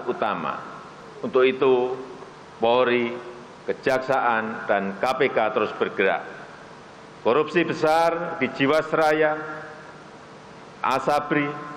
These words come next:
dan Garuda berhasil dibongkar dan pembenahan total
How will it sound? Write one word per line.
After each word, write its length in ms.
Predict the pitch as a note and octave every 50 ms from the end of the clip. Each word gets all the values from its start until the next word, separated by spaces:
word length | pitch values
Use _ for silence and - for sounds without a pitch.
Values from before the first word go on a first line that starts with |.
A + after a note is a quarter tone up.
| - - - - - - - -
dan 180 | G2+ G2 G2 G2
Garuda 720 | - C#3 D#3 D#3+ D#3+ - - D3 B2+ A#2+ A2+ A#2 - - - - - - - - - - -
berhasil 400 | - A2+ B2+ B2 A#2+ C#3 C#3 B2+
dibongkar 560 | - B2+ - C3+ B2+ B2 A2+ A#2 A2 G2+ -
dan 320 | A2+ A2 G#2 G2 G2 G2 F#2+ - - - - - - - - - - - -
pembenahan 720 | - G2+ G2+ G2 G2+ G#2 A2+ B2+ D3+ E3 E3 D3+ C#3 A2+ -
total 400 | B2 A2+ - A2 G2 F#2 E2+